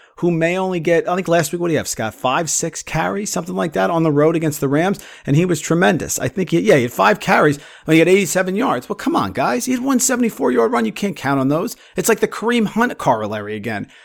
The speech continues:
So I like Alvin Kamara. I like him 'cause of the receptions. But I think you have to be careful if you're expecting a lot of rushing yards from him. I don't see that coming in this game.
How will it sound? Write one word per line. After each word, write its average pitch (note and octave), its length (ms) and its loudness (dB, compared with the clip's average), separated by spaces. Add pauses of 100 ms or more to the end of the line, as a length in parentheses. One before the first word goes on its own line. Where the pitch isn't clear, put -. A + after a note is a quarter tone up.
(100)
So D#3 200 2
I C#3+ 100 6
like D#3 280 2
Alvin G#3 260 0
Kamara. G3 400 -2
I D3+ 100 -6
like C#3 260 -4
him F3 80 -10
'cause E3 200 -10
of D#3+ 60 -8
the D#3 60 -4
receptions. D#3 680 -8
But A#2+ 160 -6
I A2+ 80 -4
think D#3 260 -10
you D#3 100 -8
have D#3+ 200 -6
to E3 80 -12
be D#3 80 -10
careful D3 640 -6 (280)
if C#3 160 -10
you're C3+ 140 -4
expecting C#3 400 -6
a C3 40 -4
lot C3 120 -2
of B2+ 60 -6
rushing C3 280 -4
yards G#2+ 240 -12
from G#2 120 -16
him. G#2 100 -14
I G#2 60 -12
don't B2 260 -8
see - 80 -8
that C3 180 -6
coming A#2+ 280 -12
in G#2+ 60 -12
this G#2+ 120 -16
game. F2+ 220 -20